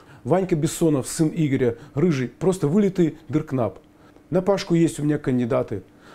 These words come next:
Владьку тоже, думаю, найдём. Ребят, подготовленных на наших театральных постановках, много.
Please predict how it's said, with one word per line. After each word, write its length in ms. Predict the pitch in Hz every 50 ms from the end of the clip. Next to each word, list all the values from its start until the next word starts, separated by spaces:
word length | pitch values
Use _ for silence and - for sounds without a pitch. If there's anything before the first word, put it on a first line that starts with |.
| - -
Владьку 380 | - 131 165 202 202 202 - 175
тоже, 280 | - 185 175 156 156 151
думаю, 320 | 139 151 147 143 135 131
найдём. 480 | 127 131 131 117 117 127 123 113 101 90 - - - - - - - - - - -
Ребят, 400 | 120 131 135 143 202 208 208 -
подготовленных 640 | 160 147 147 165 156 - 165 151 147 139 139 - -
на 60 | 147
наших 320 | 151 156 143 - 123 -
театральных 420 | - 151 143 - 143 147 139 139 -
постановках, 540 | - 127 - 139 139 135 117 - 120 -
много. 380 | 151 151 156 147 135 107 95 -